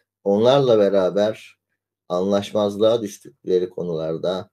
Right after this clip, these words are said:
insanlar arasında hükmetsinler diye gerçeği taşıyan kitabı hak olarak indirdi. O kitapta anlaşmazlığa düşenler, o kitap kendilerine verilmiş olanlardan başkaları değildi.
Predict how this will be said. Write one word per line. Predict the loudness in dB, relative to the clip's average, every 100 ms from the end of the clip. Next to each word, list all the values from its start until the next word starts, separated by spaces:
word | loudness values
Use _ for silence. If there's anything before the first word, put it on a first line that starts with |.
| _ _ _
insanlar | -10 -10 -6 -4 0 0
arasında | 0 -2 -4 -8 -6 -6
hükmetsinler | -8 -8 -8 -8 -10 -8 -8 -8
diye | -4 -2 -2
gerçeği | -4 -6 -4 -6 -4
taşıyan | -6 -10 -10 -10
kitabı | -12 _ -6 -4
hak | -8 -8
olarak | -8 -6 -8 -8
indirdi. | -14 -12 -14 _ _ _ _ _ _ _ _
O | -2
kitapta | -2 2 2 4 2
anlaşmazlığa | 2 2 -2 -2 -4 -2 2 0 0
düşenler, | -4 -6 -4 -6 -6 -10 _ _ _ _ _
o | -2
kitap | -2 0 0 0
kendilerine | -4 -4 -2 0 0 0 0
verilmiş | 0 -2 -4 -6 -4
olanlardan | -2 -2 -2 -4 -2 -4 -2
başkaları | -6 -8 -8 -8 -8 -8
değildi. | -10 -10 -16 _